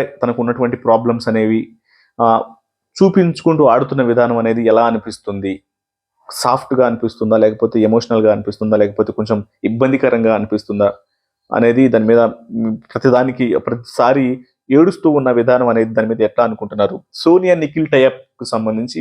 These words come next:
మీరు ఎట్లా ఫీల్ అవుతున్నారు, మీరు ఏమనుకుంటున్నారు అనేది కామెంట్స్ రూపంలో తెలియజేయండి. Thank you so much. వీడియో నచ్చితే లైక్ చేయండి, షేర్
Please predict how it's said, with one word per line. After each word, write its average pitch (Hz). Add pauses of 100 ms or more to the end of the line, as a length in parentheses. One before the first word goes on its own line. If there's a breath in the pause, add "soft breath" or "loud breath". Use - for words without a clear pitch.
మీరు 120
ఎట్లా 117
ఫీల్ 104
అవుతున్నారు, 92 (380)
మీరు -
ఏమనుకుంటున్నారు 113 (540 soft breath)
అనేది 165 (680)
కామెంట్స్ 117
రూపంలో 110
తెలియజేయండి. 104 (1000 soft breath)
Thank 107
you 123
so 123
much. 147 (380)
వీడియో 120
నచ్చితే 117 (840)
లైక్ 101
చేయండి, 120
షేర్ 110